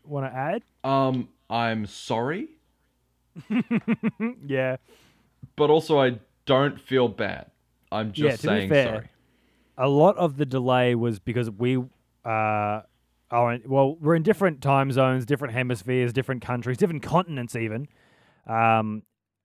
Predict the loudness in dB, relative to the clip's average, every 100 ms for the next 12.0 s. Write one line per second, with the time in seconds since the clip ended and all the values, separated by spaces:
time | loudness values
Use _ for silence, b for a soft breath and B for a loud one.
0 | _ -4 2 2 2 4 4 4 2 2
1 | -2 -6 _ -8 -4 -4 0 0 2 0
2 | -2 -4 -10 _ -8 -6 -4 -6 -4 -4
3 | -4 -4 -2 -2 -2 -2 -2 -4 -4 -8
4 | _ _ _ -6 -4 0 2 2 2 0
5 | -2 -4 -8 -8 -6 -4 -2 -2 -4 -8
6 | -8 -6 -4 -2 -2 -6 -12 -12 -10 -6
7 | -4 -2 -4 -2 -2 0 0 -2 -4 -6
8 | b b b -8 -4 -4 -2 -2 -2 -12
9 | -20 -4 -2 -2 -6 -14 -14 -10 -4 0
10 | 2 0 -2 -4 0 2 2 0 -2 -4
11 | -6 -10 -14 -16 -12 -12 -14 -18 -20